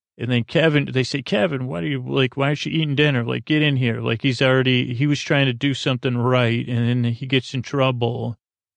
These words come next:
And then he gets in, and there's no pizza left, uh, and he's crushed, w-, understandably. And they say, "Well, why didn't you get here on time, Kevin? Of course there's no pizza for you."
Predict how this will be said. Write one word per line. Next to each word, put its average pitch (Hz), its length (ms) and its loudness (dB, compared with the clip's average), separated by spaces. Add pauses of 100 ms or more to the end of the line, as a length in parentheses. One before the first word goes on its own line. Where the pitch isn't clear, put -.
(920)
And 123 100 -4
then 139 80 2
he 143 60 2
gets 143 260 0
in, 151 160 4
and 127 100 2
there's 120 220 -2
no 131 240 2
pizza 123 460 -2
left, 113 440 -6
uh, 117 440 -6 (760)
and 127 160 -2
he's 123 160 0
crushed, 156 500 0
w-, 131 180 -6
understandably. 135 760 0
And 117 80 -2
they 127 60 2
say, 135 180 -4
"Well, 131 220 -4
why 156 200 2
didn't 160 200 2
you 151 60 -6
get 139 140 0
here 143 180 0
on 135 160 2
time, 143 320 2
Kevin? 120 480 -2
Of 117 120 -8
course 151 280 -2
there's 123 120 -6
no 123 140 0
pizza 120 400 -6
for 120 340 -6
you." 117 360 -4